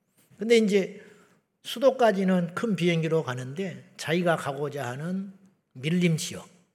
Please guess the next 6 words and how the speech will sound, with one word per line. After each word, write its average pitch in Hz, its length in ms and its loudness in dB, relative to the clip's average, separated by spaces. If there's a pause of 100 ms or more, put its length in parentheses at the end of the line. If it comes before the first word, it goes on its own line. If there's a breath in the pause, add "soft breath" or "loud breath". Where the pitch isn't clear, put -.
(1000)
그 165 120 0
원주민 175 480 6
사역을 151 460 0
위해서 135 420 -8
가기 127 340 -10
위해서 120 520 -10